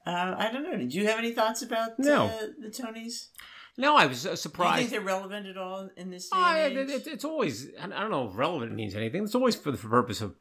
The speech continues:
Speaker 2: publicizing the productions and getting people to take a look and, uh, pushing theater. I mean, that's the idea. That's all it is. It's P R. It's not.
Speaker 1: I
Speaker 2: I
Speaker 1: think
Speaker 2: wouldn't take it too seriously.
Speaker 1: in some ways, the star of the show was really the venue.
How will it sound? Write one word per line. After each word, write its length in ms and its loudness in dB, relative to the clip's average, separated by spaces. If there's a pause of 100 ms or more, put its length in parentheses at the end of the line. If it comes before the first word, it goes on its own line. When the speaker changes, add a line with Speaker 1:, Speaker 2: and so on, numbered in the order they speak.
Speaker 2:
publicizing 800 0 (440)
the 80 0
productions 640 0
and 160 0
getting 240 4
people 340 0
to 80 -4
take 240 -2
a 80 -10
look 360 2 (120)
and, 420 -2
uh, 540 2
pushing 340 0
theater. 380 -2
I 40 -10
mean, 120 -8
that's 220 -4
the 140 2
idea. 460 4
That's 200 0
all 200 4
it 60 4
is. 220 4
It's 160 -6
P 180 0
R. 380 0
It's 180 -12
not. 160 -4 (220)
Speaker 1:
I 60 -4
Speaker 2:
I 40 -2
Speaker 1:
think 120 8
Speaker 2:
wouldn't 160 8
take 120 6
it 80 2
too 120 0
seriously. 600 -2 (760)
Speaker 1:
in 140 -2
some 200 0
ways, 260 0
the 80 -4
star 360 6
of 60 -4
the 80 -4
show 260 0
was 200 -6
really 300 -6
the 140 -6
venue. 600 -2